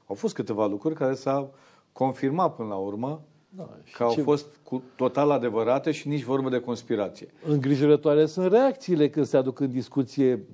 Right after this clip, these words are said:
Speaker 2: neclaritățile astea. Ele au o vehemență care, de fapt, indică
Speaker 1: Te pune pe gânduri.
Speaker 2: Păi, sigur că dacă, că dacă ar fi o greșeală,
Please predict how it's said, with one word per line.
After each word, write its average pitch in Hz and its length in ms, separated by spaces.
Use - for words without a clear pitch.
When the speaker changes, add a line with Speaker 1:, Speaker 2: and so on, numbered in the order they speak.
Speaker 2:
neclaritățile 120 800
astea. 92 340
Ele 120 440
au 127 260
o 147 40
vehemență 123 1300
care, 120 400
de 110 160
fapt, - 520
indică 120 300
Speaker 1:
Te 131 60
pune 120 200
pe 123 160
gânduri. 120 360
Speaker 2:
Păi, 90 100
sigur 143 440
că 120 120
dacă, 110 440
că 160 80
dacă 156 180
ar 160 140
fi 165 120
o 180 120
greșeală, 165 540